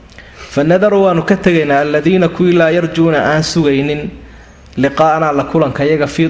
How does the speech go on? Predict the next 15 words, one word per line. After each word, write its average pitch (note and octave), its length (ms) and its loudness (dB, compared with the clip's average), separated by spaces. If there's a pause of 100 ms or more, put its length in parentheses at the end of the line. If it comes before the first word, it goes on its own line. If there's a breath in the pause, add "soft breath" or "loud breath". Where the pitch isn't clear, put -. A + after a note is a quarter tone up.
duqyaanihim," D3 680 0 (1000)
kibirkooda E3+ 720 0
ayaanu D3+ 340 0
kaga D3 240 -2
dhex D#3+ 180 -2 (100)
tegaynaa, D3 400 0
"yacmahuuna," D3+ 640 0
iyagoo C#3+ 320 2
ku C#3 180 -4
wareersan. G#2+ 480 -2 (1120 loud breath)
"Wa C3 80 2
idaa F#3 180 2
masal F3+ 340 0
insaana E3 420 0
durru," E3 300 -2